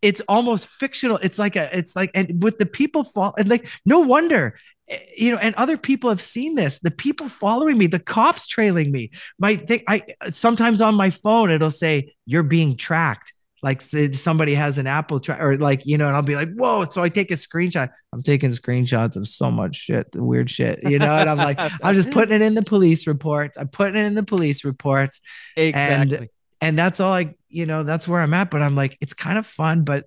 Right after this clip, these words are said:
Speaker 1: the thing is, now I'm free. And there's,
Speaker 2: Exactly.
Speaker 1: you can't do anything to me anymore, world, that, you know, everything has been taken away from me, but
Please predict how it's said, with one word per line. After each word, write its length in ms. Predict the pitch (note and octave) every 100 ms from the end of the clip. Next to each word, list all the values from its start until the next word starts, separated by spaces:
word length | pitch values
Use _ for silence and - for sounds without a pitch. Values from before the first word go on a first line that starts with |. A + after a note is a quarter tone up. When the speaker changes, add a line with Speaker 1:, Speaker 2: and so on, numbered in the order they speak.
| -
Speaker 1:
the 80 | C#3+
thing 260 | E3+ F3
is, 280 | D#3 F3+ F#3+ C#3
now 200 | D#3 F3
I'm 120 | E3+
free. 480 | - D3 F3+ C3 G2+ _ _ _ _ _ F3+ D#3+ C#3+
And 120 | E3 F3
there's, 120 | E3+
Speaker 2:
Exactly. 240 | C3 A2 -
Speaker 1:
you 180 | F#3
can't 320 | G#3 C4+ D4 F#3+
do 160 | A#3+
anything 460 | G#3 G#3 A#3 A3+ A3
to 200 | - G#3+
me 180 | G3+ G3
anymore, 580 | E3 F#3+ G#3 E3 F#3 E3+
world, 460 | B2 C3 C3 E3 E3 - - -
that, 360 | C#3 D#3 C#3+ D#3+
you 140 | E3+
know, 220 | E3 D#3+ -
everything 460 | F#3+ G#3+ B3+ A3 G3+
has 120 | E3
been 180 | E3+ E3
taken 340 | F#3 F3+ F3
away 300 | D3 D3+ G3+
from 260 | A3 D#3+ C#3
me, 320 | C3 D3 F3+ _ _ _ _ _ _ _ _ -
but 400 | C#3+ F3+ D#3+